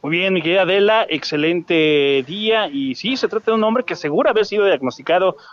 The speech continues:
con covid diecinueve, que se recostó por varias horas frente a la puerta número uno de Palacio Nacional para poder pedir ayuda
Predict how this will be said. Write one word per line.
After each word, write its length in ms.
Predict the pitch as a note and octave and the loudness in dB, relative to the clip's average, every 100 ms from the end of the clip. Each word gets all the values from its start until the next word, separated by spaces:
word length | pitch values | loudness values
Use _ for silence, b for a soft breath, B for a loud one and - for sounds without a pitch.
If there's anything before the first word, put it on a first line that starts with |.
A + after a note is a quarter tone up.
| - | -8
con 320 | - E3+ F#3+ D#3 | -2 0 0 -2
covid 400 | D3 C#3+ F3+ D3 | -2 0 0 0
diecinueve, 600 | C#3+ D3 D#3+ E3 G3+ A3+ | -2 -2 -2 0 2 0
que 440 | - D3+ D3 D3 C#3 | 2 2 4 4 2
se 180 | - | 0
recostó 480 | C3 C3 C#3+ C3+ - | -2 -2 -2 -2 -2
por 160 | - G3 | 0 2
varias 260 | E3+ E3 | 2 0
horas 320 | F3 F3+ F3 - b _ - | 2 2 0 -4 b _ -2
frente 360 | F3 F#3 G#3+ F3+ | -2 0 0 0
a 80 | |
la 80 | C3+ | 0
puerta 280 | B2+ D#3 D#3 | 0 0 2
número 280 | D3+ D3+ C3+ | 2 2 2
uno 260 | D3 D#3 | 2 2
de 80 | C#3 | 0
Palacio 480 | B2 A#2+ C3 C#3 E3 | -2 -2 0 0 0
Nacional 380 | D#3 D3+ E3+ A3+ | 0 0 0 0
para 160 | - | 0
poder 240 | - D#3+ A#3+ | 0 0 2
pedir 200 | D4 C4 | 2 2
ayuda 360 | G3 F#3+ F#3+ | 4 4 2